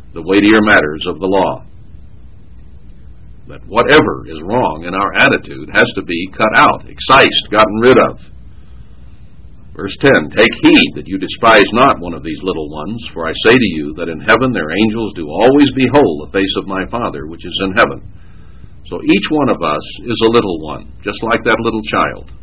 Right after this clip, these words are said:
We are little children before God, and he takes very great care for his little children. And is he ever upset and concerned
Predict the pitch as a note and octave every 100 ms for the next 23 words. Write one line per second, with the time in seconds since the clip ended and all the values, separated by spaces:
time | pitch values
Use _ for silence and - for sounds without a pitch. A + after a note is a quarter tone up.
0 | - - E2 G2 G2+ G2 F#2 B2 C3 C#3+
1 | B2 F2 C#2+ D#2+ - G#2 F#2 G2 D#2 C2
2 | - - - - - - - - B1+ C2+
3 | D2+ G#2+ G#2+ A#2 F#2+ - C#2+ F#2 A#2 C3
4 | C3+ C3 G2+ F2+ A#2+ C3 B2+ - D3+ G#2
5 | D#2 E2+ F#2+ E2+ B2 C3 C3+ C3+ C3 F3
6 | G3+ G#2 C2+ - - - - - - -
7 | - - - - B2+ C3+ C#3+ C#2+ A2 C#3
8 | - C#3+ D3+ D3 C#3+ D3 - C3+ - G#2
9 | F#2 D#2+ C#2+ - E3 F#2+ C#2+ D2+